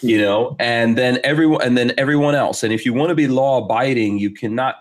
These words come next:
really easily carry a gun. I know you can, you can get permits and things like that. I, I still have family that lives in New York,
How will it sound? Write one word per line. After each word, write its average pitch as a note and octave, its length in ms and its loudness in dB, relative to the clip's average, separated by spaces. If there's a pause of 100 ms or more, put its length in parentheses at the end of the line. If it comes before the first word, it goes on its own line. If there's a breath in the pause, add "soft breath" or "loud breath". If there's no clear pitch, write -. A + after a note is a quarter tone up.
really A#2 600 -2
easily A#2 560 0
carry F#2 340 -2
a E2+ 80 -4
gun. G2 320 -4 (280 loud breath)
I - 60 -4
know A#2 80 2
you A2 160 0
can, A#2 500 -2
you G#2 60 -18
can A2 220 -4
get G#2 160 -2
permits G#2+ 420 -2
and F#2+ 100 -4
things G2+ 200 -2
like G2 160 -2
that. G2 180 0
I, G2 120 -2 (120)
I - 60 -4
still A#2+ 220 -4
have G2+ 180 -2
family G2 300 0
that F#2 160 -4
lives G2 200 -4
in G2 80 -2
New F#2+ 120 0
York, G2 280 -2